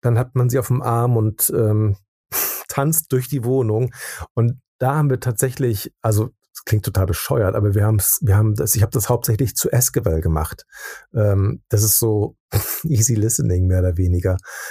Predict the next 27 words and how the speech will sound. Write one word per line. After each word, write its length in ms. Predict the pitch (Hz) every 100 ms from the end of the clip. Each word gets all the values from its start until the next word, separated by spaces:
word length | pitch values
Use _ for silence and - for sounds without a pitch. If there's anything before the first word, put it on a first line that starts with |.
| - - _
Juan 220 | 139 131 156
Esquivel. 640 | 120 - 101 92 90 110 _ -
Ähm, 420 | 110 110 110 107 _ _ _ _ _ _ -
da 100 | 107
müsste 220 | 123 127
ich 100 | -
mal, 340 | 113 101 95 - _ _ _ _ _ _ _ -
ich 120 | -
weiß 160 | 110 101
es 120 | 98
keinen 360 | - 110 104 -
Titel, 420 | - - 92 -
aber 540 | - 90 92 85 85 - _ _ _ _ _ _ _ _ -
da 100 | 117
geht 280 | 107 127 -
eigentlich 340 | 90 85 80 - _ -
alles. 360 | - 82 69 -
Das 160 | 110 85
ist 140 | 98
so, 420 | - 104 98 - _ _ _ _ _ _ _ _ _ _ -
so 460 | 135 104 95 95 127 - _ _ _ _ -
Barmusik 760 | 92 95 92 90 90 92 92
im 120 | 123
Grunde, 380 | 120 95 95 95 - - - - -
sehr 200 | - 107
beschwingt. 600 | 95 - 95 90 87 - _ - - - -
Ähm, 520 | 113 107 104 98 92